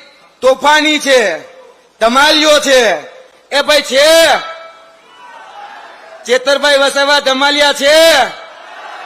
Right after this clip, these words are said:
એવું કે છે ચેતરભાઈ વસાવાએ ગેરવર્તન કર્યું. ભાઈ કર્યું?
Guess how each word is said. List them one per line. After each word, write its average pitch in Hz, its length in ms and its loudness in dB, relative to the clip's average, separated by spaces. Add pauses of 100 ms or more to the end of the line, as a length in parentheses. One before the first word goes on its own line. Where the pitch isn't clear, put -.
(580)
એવું 269 240 0
કે 277 160 0
છે 294 140 2
ચેતરભાઈ 285 600 0
વસાવાએ 285 380 0
ગેરવર્તન 294 680 0
કર્યું. 269 540 0 (140)
ભાઈ 254 240 -2
કર્યું? 285 680 0